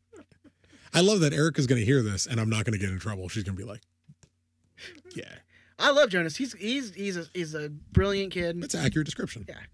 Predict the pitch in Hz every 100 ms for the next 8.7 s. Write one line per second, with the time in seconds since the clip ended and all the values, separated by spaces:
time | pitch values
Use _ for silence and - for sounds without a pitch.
0 | - 247 - 311 135 98 101 - - 254
1 | 202 160 143 117 - 98 92 - 87 -
2 | - - - 277 381 370 359 285 - 214
3 | 220 240 190 165 156 156 - 151 165 170
4 | 143 131 123 123 131 139 _ _ _ _
5 | _ 127 165 226 208 202 156 120 110 -
6 | - 131 - - _ _ _ _ - 147
7 | 220 127 92 262 135 139 - 101 330 302
8 | 269 117 196 180 240 254 185